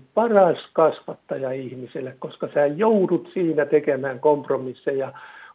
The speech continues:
ottamaan sitä omaa itsekkyyttä, kun sä huomaat, että taas,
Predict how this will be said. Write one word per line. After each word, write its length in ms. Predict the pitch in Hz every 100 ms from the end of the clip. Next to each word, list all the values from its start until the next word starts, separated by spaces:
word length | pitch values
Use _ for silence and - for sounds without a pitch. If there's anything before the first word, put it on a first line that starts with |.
| 202
ottamaan 560 | 202 208 175 170 160
sitä 200 | - 165
omaa 280 | 165 160 156
itsekkyyttä, 840 | 151 165 - 135 - 139 127 - 135
kun 200 | 135 127
sä 120 | 143
huomaat, 520 | 131 147 135 131 127
että 240 | 135 - 147
taas, 340 | 156 151 127